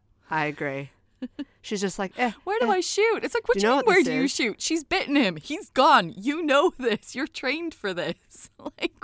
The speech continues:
Speaker 2: what?
Speaker 1: And then she takes, she takes a big old bite. She sits and chills and just swallows. And she's like, "Oh, man, I'm,
Speaker 2: Yeah.
Speaker 1: I'm full."
Speaker 2: <laughs> That's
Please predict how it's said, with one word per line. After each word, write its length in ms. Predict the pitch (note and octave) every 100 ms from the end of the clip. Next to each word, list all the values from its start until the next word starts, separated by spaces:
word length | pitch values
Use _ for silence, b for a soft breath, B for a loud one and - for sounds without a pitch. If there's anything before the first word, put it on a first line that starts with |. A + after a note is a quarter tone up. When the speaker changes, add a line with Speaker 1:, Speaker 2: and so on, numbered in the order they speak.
| -
Speaker 2:
what? 640 | B3+ A3+ A#3 B4 _ - - _ _ _ _ _ _ _
Speaker 1:
And 100 | D#3+
then 80 | E3
she 120 | D#3+ E3+
takes, 340 | F#3 D#3+ D#3
she 80 | E3
takes 280 | F#3 D3+ -
a 40 |
big 220 | C#3 D#3+
old 260 | D#3+ D#3 C#3+
bite. 460 | D3+ C#3+ D3 D3+ -
She 140 | D#3
sits 380 | - - D#3 -
and 120 | D3
chills 340 | - D3+ D3
and 80 | D3
just 160 | C#3+ -
swallows. 500 | - D3+ D3 D3 D3+
And 80 | D3
she's 180 | C3+ C#3
like, 160 | C#3 C#3+
"Oh, 200 | D#3 C#3
man, 480 | C#3+ D3+ D3+ D3 D3
I'm, 180 | D3
Speaker 2:
Yeah. 200 | E3 F3
Speaker 1:
I'm 60 | D3
full." 240 | - E3+
Speaker 2:
<laughs> 20 | D3+
That's 160 | D3